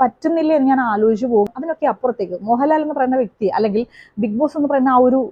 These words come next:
ഷോ ഇതുപോലുള്ള കോണ്ടന്റുകൾ മറച്ചു വെച്ചിട്ട് കള്ളം വന്ന് സംസാരിക്കുക. മോഹൻലാൽ കഴിഞ്ഞ ദിവസം പൊട്ടിത്തെറിച്ചത് വളരെ ആക്ട് ചെയ്തതാണ് നിങ്ങൾക്ക് ആർക്കെങ്കിലും തോന്നുന്നുണ്ടോ?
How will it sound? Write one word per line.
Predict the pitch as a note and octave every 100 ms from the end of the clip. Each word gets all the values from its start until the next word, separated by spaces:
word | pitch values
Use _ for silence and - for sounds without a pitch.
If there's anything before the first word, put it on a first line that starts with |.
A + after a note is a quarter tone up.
| -
ഷോ | - C#4+ A3+ D#3 _ - A#3+ A#3
ഇതുപോലുള്ള | C4 A#3 D4 E4 D4
കോണ്ടന്റുകൾ | C#4+ B3 B3 B3 C4
മറച്ചു | B3+ B3 A#3 C4+
വെച്ചിട്ട് | A#3+ A3
കള്ളം | A#3 - D4 E4
വന്ന് | D4+ C4
സംസാരിക്കുക. | B3+ A3+ - A3 G3 G#3 F#3+ - _
മോഹൻലാൽ | C4 C4 D#4
കഴിഞ്ഞ | D#4 D4+ D4+
ദിവസം | D4 D#4
പൊട്ടിത്തെറിച്ചത് | C#4+ B3+ C4+ C#4+ C#4+ C4+
വളരെ | B3+ C4 C#4+ -
ആക്ട് | A#3+ - F4
ചെയ്തതാണ് | D#4 C#4 C4+
നിങ്ങൾക്ക് | B3+ C4 C#4+ C#4
ആർക്കെങ്കിലും | B3+ D4 C#4+
തോന്നുന്നുണ്ടോ? | A#3+ G#3 F#3